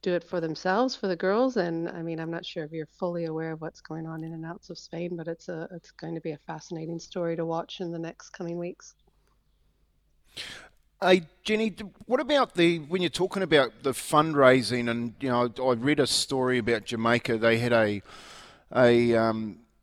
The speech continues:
Speaker 2: a sort of GoFundMe page to get themselves over here as well. What, what do you think this fifa World Cup, especially with the amount of, uh, tractions it, it's had through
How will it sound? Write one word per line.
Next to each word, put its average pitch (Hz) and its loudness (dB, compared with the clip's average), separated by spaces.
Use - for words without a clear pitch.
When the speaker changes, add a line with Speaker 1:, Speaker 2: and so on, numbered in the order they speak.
Speaker 2:
a 117 -4
sort 127 -2
of 107 -4
GoFundMe 120 2
page 127 6
to 120 -6
get 113 -4
themselves 120 -2
over 113 0
here 113 -4
as 110 -6
well. 139 4
What, 202 0
what 208 2
do 254 2
you 262 0
think 180 -2
this 165 2
fifa 160 0
World 131 -2
Cup, 143 2
especially 185 -2
with 165 -2
the 127 2
amount 131 0
of, 123 2
uh, 120 6
tractions 127 -2
it, 117 -8
it's 127 0
had 127 4
through 131 -2